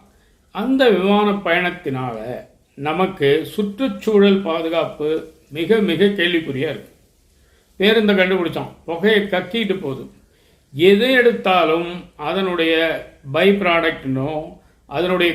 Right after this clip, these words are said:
கழிவுனோ ஏதோ ஒரு ஆபத்து நம்மளை சூழ்ந்து கொண்டே இருக்கிறது. வாகனத்துக்கு கூட பார்த்தீங்கன்னா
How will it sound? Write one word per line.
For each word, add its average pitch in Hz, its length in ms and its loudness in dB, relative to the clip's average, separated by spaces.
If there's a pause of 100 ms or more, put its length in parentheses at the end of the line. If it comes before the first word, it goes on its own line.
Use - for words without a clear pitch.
(140)
கழிவுனோ 156 720 2 (400)
ஏதோ 202 340 4 (280)
ஒரு 160 200 0 (440)
ஆபத்து 185 360 0 (140)
நம்மளை 156 360 -4 (580)
சூழ்ந்து 202 420 2
கொண்டே 165 300 2
இருக்கிறது. 139 360 -8 (1300)
வாகனத்துக்கு 190 500 2
கூட 196 100 2
பார்த்தீங்கன்னா 175 460 0